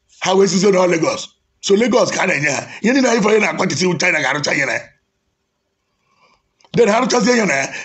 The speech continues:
China o bidozie baa, mepee police, control wezie,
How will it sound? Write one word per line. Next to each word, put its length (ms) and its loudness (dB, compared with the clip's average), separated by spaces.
China 320 2
o 80 -4
bidozie 440 2
baa, 680 2
mepee 360 -2
police, 300 -2
control 380 0
wezie, 520 2